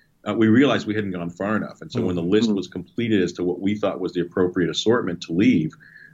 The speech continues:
Speaker 1: um, the question became exactly that. Here's the, here's the great opportunity that comes out of challenging yourself sometimes. What we discovered was by making those decisions, yes, there was some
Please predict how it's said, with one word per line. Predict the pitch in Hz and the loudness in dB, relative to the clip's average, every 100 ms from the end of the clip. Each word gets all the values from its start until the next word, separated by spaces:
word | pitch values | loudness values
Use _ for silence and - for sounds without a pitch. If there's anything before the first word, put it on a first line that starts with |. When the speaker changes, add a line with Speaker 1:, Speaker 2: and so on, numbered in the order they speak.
| _ | _
Speaker 1:
um, | 101 92 87 85 - _ _ _ _ _ - | -2 0 2 0 -4 _ _ _ _ _ -4
the | 107 | 0
question | 113 104 101 92 | 2 2 0 -2
became | 87 98 90 | -2 -2 -2
exactly | 78 95 95 92 73 | -2 -2 -2 -2 -6
that. | - - _ _ _ _ _ _ _ _ _ | -8 -12 _ _ _ _ _ _ _ _ _
Here's | - 123 107 | 2 2 4
the, | 98 | 0
here's | 110 107 104 | 2 2 2
the | |
great | 92 95 | 0 2
opportunity | 90 87 - 92 85 | 0 -4 -6 -2 -2
that | 85 | -2
comes | 92 85 | -4 -2
out | 87 82 | -2 -2
of | 78 | -4
challenging | - 87 85 76 | -4 -2 -2 -4
yourself | 67 - 71 62 | -12 -10 -10 -10
sometimes. | - - - - - - _ - - - - _ - | -10 -12 -12 -14 -16 -20 _ -20 -20 -20 -20 _ 0
What | 104 95 | 2 4
we | 107 | 6
discovered | 143 120 - 101 90 87 85 | 6 4 2 0 0 0 2
was | 87 80 | 0 0
by | - 101 107 | 0 0 2
making | 104 113 110 95 | 2 0 -2 -6
those | 85 80 | -6 -8
decisions, | - 73 71 69 85 104 - | -14 -14 -14 -12 -8 -8 -8
yes, | 92 110 - - - | 0 0 0 -6 -8
there | 85 85 | -4 0
was | 85 | 0
some | 85 87 80 80 | -2 -6 -6 -8